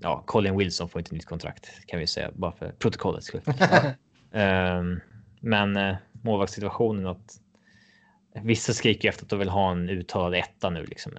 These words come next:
Speaker 1: Trada för en Price eller någonting, liksom. Men, eh, ja, jag vill inte göra det. Jag är supernöjd med Franzos Grubauer på, liksom,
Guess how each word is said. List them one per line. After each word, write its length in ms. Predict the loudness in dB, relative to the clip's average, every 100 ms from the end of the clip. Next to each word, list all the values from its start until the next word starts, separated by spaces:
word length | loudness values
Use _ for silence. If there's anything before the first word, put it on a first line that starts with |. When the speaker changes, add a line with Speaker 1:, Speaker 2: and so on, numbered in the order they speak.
| -18 _ _ -8
Speaker 1:
Trada 280 | 0 0 0
för 140 | -6 -10
en 200 | -12 -16 -6
Price 440 | -2 -2 -4 -14
eller 100 | -16
någonting, 340 | -14 -14 -14 -20
liksom. 220 | -20 -20 _ _ _ _ -8
Men, 340 | -4 -4 -4
eh, 220 | -4 -6 -10 -16 _ _ _ _ _ _ _ -20 _ _ _ _ -20 -20 -20 -20 -20 _ _ -20 -20 -20 -20 _ _ _ _
ja, 100 | 6
jag 160 | 8 8
vill 100 | 8
inte 140 | 6
göra 80 | 4
det. 60 | 2 -6 -2
Jag 300 | 4 6 8
är 540 | 10 8 8 4 0 -6 -16 _ _ _ _
supernöjd 640 | -12 -8 -6 -4 0 0 0
med 240 | -4 -4 -8 -16 _ _ _ -12
Franzos 600 | -4 -2 -2 -4 -4 -6
Grubauer 560 | -6 -2 0 2 0
på, 160 | -2 -4
liksom, 380 | -4 -4 -6